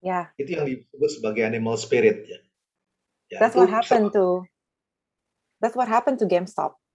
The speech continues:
Speaker 2: Exactly.
Speaker 1: <laughs>
Speaker 2: Ya, exactly.
Speaker 1: Hmm.
Speaker 2: Itu yang herd behavior, animal spirit. Kenapa ini terjadi pada crowd? Sesuatu yang sederhana. Saya nggak nganjurin, jangan dilakukan ini. If you are di dalam satu ruangan tertutup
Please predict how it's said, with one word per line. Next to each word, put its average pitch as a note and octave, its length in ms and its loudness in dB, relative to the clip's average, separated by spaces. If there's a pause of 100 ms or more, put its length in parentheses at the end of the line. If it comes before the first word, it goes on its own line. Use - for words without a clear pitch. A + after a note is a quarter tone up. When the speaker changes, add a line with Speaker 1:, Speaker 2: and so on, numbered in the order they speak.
(260)
Speaker 2:
Exactly. - 520 0 (320)
Speaker 1:
<laughs> F#3+ 400 -8
Speaker 2:
Ya, - 160 -10 (320)
exactly. F#2+ 480 -2
Speaker 1:
Hmm. - 80 -20
Speaker 2:
Itu - 180 -8 (220)
yang C3 240 -2
herd E3+ 400 2
behavior, B2+ 680 0 (360)
animal C3 320 0
spirit. A#2+ 400 2 (360)
Kenapa G#3+ 360 4
ini A#3 200 -4
terjadi F#3+ 400 4
pada B2 280 -4
crowd? A2+ 400 0 (280)
Sesuatu F#3 360 2
yang A3 120 6
sederhana. C#3 720 0 (280)
Saya C3 240 -4
nggak A#2 220 2 (180)
nganjurin, B2 480 0
jangan A#2+ 240 0
dilakukan B2 480 2
ini. A2 240 -8 (800)
If C#3+ 160 6
you G#3 160 10
are A3 80 8
di D#3+ 100 -2
dalam C#3 300 4
satu C#3 320 0
ruangan B2 320 -2 (400)
tertutup D3 640 -2